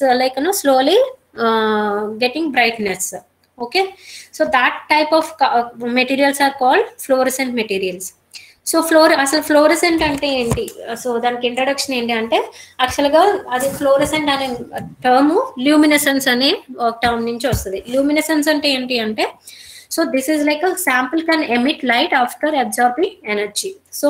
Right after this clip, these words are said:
మనకి జనరల్‌గా samples ఎ-, ఎ-, ఎనర్జీని తీసుకున్న తర్వాత, so వాటిని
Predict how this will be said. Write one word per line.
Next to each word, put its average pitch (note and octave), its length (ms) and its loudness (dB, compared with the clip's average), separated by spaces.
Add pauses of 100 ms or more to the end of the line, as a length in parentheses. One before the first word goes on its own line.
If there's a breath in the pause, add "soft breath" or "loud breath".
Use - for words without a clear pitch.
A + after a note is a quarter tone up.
మనకి C4+ 280 -4 (120)
జనరల్‌గా C#4 440 0 (260)
samples B3+ 460 -4
ఎ-, A#3+ 100 -4 (120)
ఎ-, G#3+ 140 -4 (140)
ఎనర్జీని B3 500 0
తీసుకున్న C4 360 0 (120)
తర్వాత, G3+ 340 0 (680 loud breath)
so D4 80 6 (140)
వాటిని C4+ 380 2